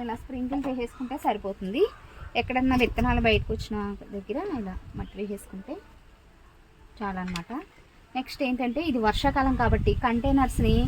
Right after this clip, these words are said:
డైరెక్ట్గా బయట ఓపెన్ ప్లేస్‌లో అలా వదలకుండా కొంచెం సెమీ షేడ్‌లో పెట్టుకోవటానికే మనం ప్రయత్నం చేయాలండి. లేదంటే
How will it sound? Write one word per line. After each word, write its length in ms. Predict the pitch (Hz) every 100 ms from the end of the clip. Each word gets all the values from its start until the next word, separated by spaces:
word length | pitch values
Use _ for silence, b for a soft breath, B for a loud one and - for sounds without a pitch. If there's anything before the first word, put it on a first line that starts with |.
| 254 B B -
డైరెక్ట్గా 360 | 233 240 247 254
బయట 300 | 247 214 277 240
ఓపెన్ 240 | 226 262 254
ప్లేస్‌లో 320 | 247 - 254
అలా 140 | 226 214
వదలకుండా 460 | 185 208 247 240 -
కొంచెం 300 | 285 247 240
సెమీ 280 | 247 254 254
షేడ్‌లో 340 | 311 330 302 285 277
పెట్టుకోవటానికే 640 | 220 254 247 240 247 320
మనం 220 | 311 247 226
ప్రయత్నం 380 | 202 202 - 269 262
చేయాలండి. 440 | 226 214 202 262 320
లేదంటే 340 | 254 285 277